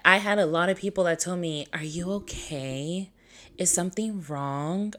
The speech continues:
Are you sick? 'Cause you look so skinny." Like, it was different. And of course, like, when I see the pictures before, I'm like, "Whoa, I like myself a little bit better now," because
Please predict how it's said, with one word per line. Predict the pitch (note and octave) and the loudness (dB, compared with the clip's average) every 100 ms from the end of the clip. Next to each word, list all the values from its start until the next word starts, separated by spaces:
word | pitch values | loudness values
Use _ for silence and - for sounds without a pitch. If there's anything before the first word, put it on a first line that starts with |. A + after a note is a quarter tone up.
| - | -6
Are | F3+ | -6
you | E3+ G3 | -4 0
sick? | - - - D3+ C#3 F#3+ - - | 0 2 0 0 0 0 -4 -10
'Cause | - F#3 | -6 -4
you | G3 | -2
look | G#3 | -2
so | - A#3 | -2 0
skinny." | A3 - - F#3 G3 E3 | 2 0 -2 -2 -2 0
Like, | C#3 C#3 - - - - _ _ _ _ | 0 -2 -4 -20 -20 -20 _ _ _ _
it | - | 6
was | D4 E4+ | 8 8
different. | F#4+ F#4 A#3 | 6 8 8
And | G3+ | 8
of | A3+ | 2
course, | - D#4+ F4+ | 8 8 8
like, | C#4+ | 4
when | A#3 | 2
I | A3 | 2
see | A3 | 2
the | C4 C#4+ | 2 2
pictures | C4 A3+ A3+ | 2 0 0
before, | G#3+ A3 | 4 6
I'm | G#3+ | 6
like, | G3+ G3 | 4 4
"Whoa, | A#3 A#3+ | 8 12
I | E3+ F3 | 12 12
like | F#3+ G3 | 8 4
myself | B3 A#3+ A#3+ A3+ | 2 2 2 2
a | |
little | G#3+ G#3+ | 0 2
bit | G3+ F3+ | 2 4
better | F#3 F#3 | 6 6
now," | F3+ E3+ F3 | 6 4 4
because | F#3+ F#3 D#3+ | 2 0 0